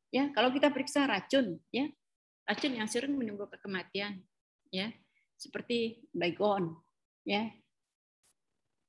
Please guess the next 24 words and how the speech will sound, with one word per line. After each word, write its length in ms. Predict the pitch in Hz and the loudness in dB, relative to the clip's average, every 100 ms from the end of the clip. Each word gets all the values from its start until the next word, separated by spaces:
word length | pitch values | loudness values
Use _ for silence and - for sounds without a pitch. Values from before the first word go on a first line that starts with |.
| _ | _
Ya, 220 | - 220 226 | 0 0 0
kebanyakan 440 | 196 185 196 226 247 | 0 2 2 0 2
ya 100 | 233 254 | 0 0
anak 180 | 202 196 | -2 -2
muda 280 | 208 233 | 0 0
kan 160 | 254 262 | 0 0
putus 240 | 254 - - | -2 -6 -6
cinta 380 | 226 - 240 233 | -6 -4 -4 -2
minum 240 | 190 208 | -2 -4
racun, 480 | 208 185 - 196 180 | -4 -6 -4 -2 -2
ya. 140 | 196 226 _ _ _ _ _ _ _ _ _ _ _ _ _ _ _ _ _ _ _ _ _ _ _ - | -4 -8 _ _ _ _ _ _ _ _ _ _ _ _ _ _ _ _ _ _ _ _ _ _ _ 2
Ya, 160 | 220 214 | 4 4
Hari, 340 | 220 262 262 - _ | 4 2 0 -10 _
ketahuan 480 | - 220 220 240 214 | 0 2 4 2 2
dah 140 | 220 | 2
ya, 160 | 220 214 | 2 0
Hari. 340 | 226 233 - _ _ _ _ _ _ _ _ _ _ _ _ _ _ _ _ _ _ | -2 -4 -6 _ _ _ _ _ _ _ _ _ _ _ _ _ _ _ _ _ _
Dia 120 | - 247 | -4 -2
putus 220 | - 233 | -2 -2
pacaran, 480 | 214 214 226 220 196 - - - | -2 -2 -2 -2 -6 -12 -10 -2
ya. 160 | 233 240 - - - - - - - - | -2 -2 -12 -20 -18 -16 -16 -16 -16 -6
Racun 320 | 190 - 214 | -4 -2 -2
bertindak, 540 | 190 - 196 190 196 - | -4 -6 -8 -6 -6 -6
ya. 220 | 196 240 | -6 -8